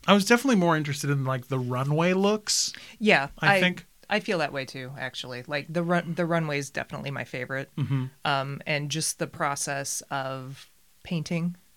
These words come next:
Speaker 1: Mm-hmm.
Speaker 2: and, um, and then, you know, dressing for the runway.
Speaker 1: Mm-hmm.
Speaker 2: Um, but I do like the challenges as well. I like how there's a variety, yeah.
Speaker 1: Mm-hmm. And they start off with how many? Is it, like, it's, like, twelve or fourteen, right?
Speaker 2: Yeah,
Speaker 1: Something
Speaker 2: yeah.
Speaker 1: like that. And so, like, I'm watching the show,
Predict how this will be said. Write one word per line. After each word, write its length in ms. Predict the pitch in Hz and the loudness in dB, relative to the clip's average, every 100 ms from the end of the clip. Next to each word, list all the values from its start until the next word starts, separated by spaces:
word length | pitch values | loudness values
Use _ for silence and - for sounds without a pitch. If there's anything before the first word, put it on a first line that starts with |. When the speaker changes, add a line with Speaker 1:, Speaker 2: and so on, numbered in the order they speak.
| _ - | _ -2
Speaker 1:
Mm-hmm. 320 | 156 151 143 | 2 4 2
Speaker 2:
and, 360 | 151 147 143 135 | 2 -2 -6 -8
um, 520 | 143 139 135 131 127 - - - | -8 -8 -8 -12 -14 -16 -20 -12
and 160 | 147 | -10
then, 400 | 143 135 131 127 - _ _ _ _ _ | -8 -8 -10 -14 -16 _ _ _ _ _
you 80 | 156 | -8
know, 140 | 143 | -6
dressing 320 | 143 147 151 143 | -6 -6 -8 -10
for 80 | 139 | -12
the 80 | |
runway. 520 | 123 135 135 131 131 - | -10 -8 -6 -6 -8 -6
Speaker 1:
Mm-hmm. 40 | 156 | -2
Speaker 2:
Um, 340 | 139 135 131 - | -2 -2 -4 -2
but 100 | 208 | 4
I 100 | 196 | 4
do 340 | 175 170 151 135 | 4 0 0 -6
like 400 | 143 147 135 - - | -4 -2 -2 -8 -10
the 100 | 151 | -8
challenges 760 | 139 139 123 127 127 120 117 - - | -4 -6 -6 -8 -10 -10 -10 -10 -8
as 200 | 120 135 | -8 -8
well. 160 | 120 | -6
I 60 | 123 | -6
like 200 | 120 113 | -6 -10
how 140 | 131 - | -14 -14
there's 220 | - - | -14 -14
a 40 | |
variety, 400 | - - - - - | -14 -14 -14 -14 -8
yeah. 100 | 147 | -6
Speaker 1:
Mm-hmm. 240 | 113 123 120 - - - - | -4 -4 -8 -14 -10 -10 -2
And 120 | 175 | 4
they 40 | 196 | 4
start 240 | - 220 | 6 6
off 140 | 208 156 | 6 2
with 80 | |
how 160 | 110 147 | 0 2
many? 360 | 160 185 196 - 139 | 2 2 0 -2 -4
Is 100 | 127 | -2
it, 80 | 147 | 0
like, 160 | 147 147 - _ 143 | -2 -2 -14 _ -12
it's, 180 | 165 170 | -6 0
like, 120 | 214 | 0
twelve 220 | - 175 | 4 2
or 40 | 147 | 2
fourteen, 560 | - 143 - 139 123 | 0 -4 -2 -2 0
right? 160 | 120 127 | 0 0
Speaker 2:
Yeah, 180 | 135 139 - _ | 0 -2 -10 _
Speaker 1:
Something 200 | - 151 | -8 -4
Speaker 2:
yeah. 60 | 147 | -2
Speaker 1:
like 120 | 131 | -2
that. 220 | 143 143 143 - - - - - | -4 -4 -8 -20 -20 -20 -18 -2
And 120 | 180 | 2
so, 120 | 220 | 4
like, 160 | 208 196 | 6 4
I'm 120 | 202 | 4
watching 280 | 226 247 233 | 4 4 4
the 60 | 214 | 4
show, 460 | - 180 180 175 | 4 6 6 4